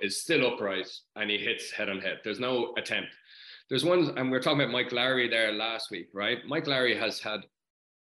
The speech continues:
numerous amount of high tackles, and he's so low, and he dips. In that match that you're talking about up in, uh, Belfast,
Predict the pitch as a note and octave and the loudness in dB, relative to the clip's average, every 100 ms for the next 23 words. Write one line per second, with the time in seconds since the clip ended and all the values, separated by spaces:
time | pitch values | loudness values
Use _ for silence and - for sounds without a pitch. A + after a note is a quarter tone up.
0 | _ _ _ - A#2 C3 D3+ C3+ - A#2 | _ _ _ -10 -2 4 6 4 2 0
1 | G#2+ G2+ A2 G#2+ A2 G2 G2 E2+ - - | 0 0 0 0 -2 -4 -6 -8 -12 -6
2 | G#2 F2+ B2 - E3+ F#3 E3+ B2+ C3+ B2 | -6 -4 -4 0 2 4 4 4 4 2
3 | G2 - C3+ D3 B2+ C#3 A2+ - - - | 0 0 2 2 2 0 0 -2 -12 -16
4 | _ - _ - F3+ F3 D3+ D3 - B2 | _ -20 _ -2 0 0 2 0 2 2
5 | B2+ C3+ C#3 A#2+ G#2 G#2 A#2 - - A2 | 2 2 0 0 0 -2 -6 -8 -4 -2
6 | G#2+ G#2+ G#2 G#2 A2+ B2 - F#2 - - | 0 0 0 0 2 2 0 -6 -6 -10